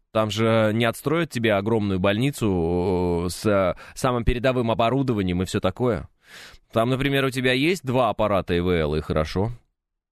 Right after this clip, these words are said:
Ну, два есть, и все. Ну ладно, три. А если у тебя больных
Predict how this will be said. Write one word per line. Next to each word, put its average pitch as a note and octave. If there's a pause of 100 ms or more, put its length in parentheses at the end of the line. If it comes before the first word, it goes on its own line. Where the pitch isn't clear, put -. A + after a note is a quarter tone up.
(140)
Ну, E3
два G#2+
есть, G2
и C2+ (180)
все. F2 (960)
Ну A#2
ладно, A#2+
три. F2+ (1040)
А G2+
если A#2
у A2+
тебя G#2
больных G2